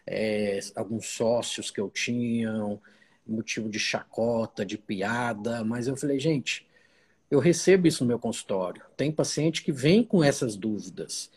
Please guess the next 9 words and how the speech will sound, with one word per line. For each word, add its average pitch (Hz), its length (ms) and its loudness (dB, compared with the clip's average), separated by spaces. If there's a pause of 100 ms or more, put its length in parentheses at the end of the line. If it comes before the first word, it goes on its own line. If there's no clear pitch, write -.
(340)
E 269 240 0 (300)
como 202 220 6
faz 170 280 6
parte 156 320 6
da 135 80 -2
minha 131 160 -2
vivência 120 380 -4
de - 60 -14
consultório, 131 560 0